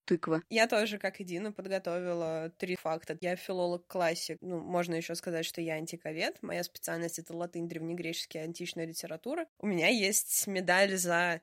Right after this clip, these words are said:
Speaker 2: не помню какое место на соревнованиях по фигурному катанию за третий юношеский ра-, разряд, и, значит, она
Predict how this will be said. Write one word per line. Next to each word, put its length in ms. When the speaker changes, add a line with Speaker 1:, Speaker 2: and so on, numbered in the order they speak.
Speaker 2:
не 140
помню 320
какое 360
место 580
на 120
соревнованиях 720
по 80
фигурному 480
катанию 440
за 120
третий 280
юношеский 560
ра-, 200
разряд, 580
и, 300
значит, 460
она 280